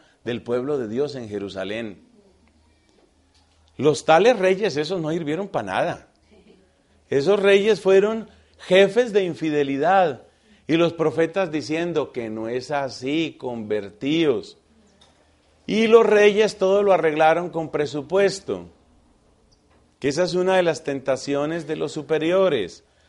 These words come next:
arreglar todo con presupuesto. Es decir,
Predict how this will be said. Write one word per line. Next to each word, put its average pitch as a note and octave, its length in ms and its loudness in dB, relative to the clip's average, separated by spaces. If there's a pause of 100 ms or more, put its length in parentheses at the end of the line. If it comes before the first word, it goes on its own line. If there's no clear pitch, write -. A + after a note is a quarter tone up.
(120)
arreglar C3+ 640 2
todo F3 380 2
con F3 200 -6
presupuesto. E3 920 -4 (1040)
Es D3+ 220 0
decir, F#3 640 0